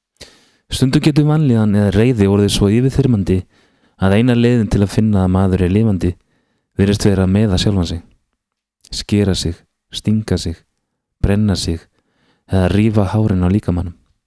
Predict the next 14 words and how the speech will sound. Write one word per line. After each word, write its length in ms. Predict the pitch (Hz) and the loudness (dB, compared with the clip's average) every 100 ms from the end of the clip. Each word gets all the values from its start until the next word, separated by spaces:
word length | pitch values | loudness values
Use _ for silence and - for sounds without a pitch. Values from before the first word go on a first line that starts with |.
| _ _ _ - - _ _ _ _ | _ _ _ -20 -20 _ _ _ _
Erfitt 380 | 104 127 147 156 | 0 2 2 2
er 80 | 151 | 0
að 60 | |
skilja 300 | - 165 107 98 | 0 0 0 0
hvers 160 | 113 | 2
vegna 240 | 110 104 101 | 2 2 0
fólk 320 | - 107 - | 0 -2 0
gerir 300 | 113 117 98 | 0 0 0
slíkt, 420 | - 85 - - | -2 -4 -6 -8
en 160 | 85 87 | -4 -2
yfirleitt 380 | 101 113 113 98 | 0 0 0 0
er 100 | 104 | 0
ástæðan 460 | 110 - 107 104 | 0 0 0 2
veruleg 400 | 104 107 98 92 | 0 0 0 -2